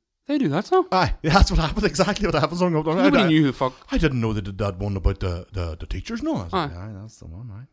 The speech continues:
Speaker 1: And then Wish You Were Here.
Speaker 2: Wish You Were Here was
Speaker 1: People
Speaker 2: another,
Speaker 1: go,
Speaker 2: yeah.
Speaker 1: "Jeez, I love that
Speaker 2: I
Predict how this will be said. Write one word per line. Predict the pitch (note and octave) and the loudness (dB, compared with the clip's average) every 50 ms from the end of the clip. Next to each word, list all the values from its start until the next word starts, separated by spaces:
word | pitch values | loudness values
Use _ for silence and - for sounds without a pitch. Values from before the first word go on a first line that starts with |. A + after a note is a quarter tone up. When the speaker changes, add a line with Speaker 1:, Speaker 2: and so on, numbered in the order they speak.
| _ _ _ - | _ _ _ -8
Speaker 1:
And | - B2+ | -4 -2
then | C3+ C3+ B2+ A#2+ | -2 -2 0 -2
Wish | C3+ C3 - | -2 -4 -4
You | C3 B2 | -4 -4
Were | A#2+ | -4
Here. | A2+ B2 D3+ A3+ | -2 -2 0 0
Speaker 2:
Wish | - - | 0 0
You | - G2 | -2 -4
Were | |
Here | E2+ F2 F#2+ G#2+ A2 | -4 -4 -6 -6 -6
was | G#2 C3+ | -2 0
Speaker 1:
People | C3+ B2+ A#2 | 0 0 2
Speaker 2:
another, | A2+ A2 G2+ | 0 0 -2
Speaker 1:
go, | F#2+ F#2 | -2 -4
Speaker 2:
yeah. | G2+ | -4
Speaker 1:
"Jeez, | A2+ - A2 G#2+ | -4 -6 -6 -8
I | G2+ | -8
love | G2+ G2 F#2+ | -8 -8 -6
that | A2 | -6
Speaker 2:
I | A2 | -6